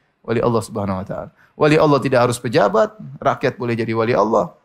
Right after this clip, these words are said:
Pejabat juga boleh jadi wali Allah, yang penting dia bertakwa kepada Allah Subhanahu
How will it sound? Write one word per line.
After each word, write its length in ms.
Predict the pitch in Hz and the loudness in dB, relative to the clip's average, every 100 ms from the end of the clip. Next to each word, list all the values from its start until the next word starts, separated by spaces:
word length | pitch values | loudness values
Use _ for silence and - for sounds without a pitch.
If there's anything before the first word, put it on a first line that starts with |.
| _ _ _ _ | _ _ _ _
Pejabat 320 | 143 131 120 | -2 0 2
juga 240 | 120 117 120 | 2 2 2
boleh 240 | 117 113 | 2 0
jadi 160 | 113 113 | 0 0
wali 240 | 113 117 | 2 2
Allah, 320 | 123 120 170 | 2 2 2
yang 80 | 143 | 2
penting 240 | 139 147 143 | 0 0 0
dia 80 | |
bertakwa 400 | 127 117 131 127 | 0 2 2 2
kepada 480 | 117 120 139 180 - _ _ 120 | 0 2 2 0 -6 _ _ 0
Allah 160 | 123 | 0
Subhanahu 640 | 113 104 110 107 104 135 | 0 -4 0 0 2 0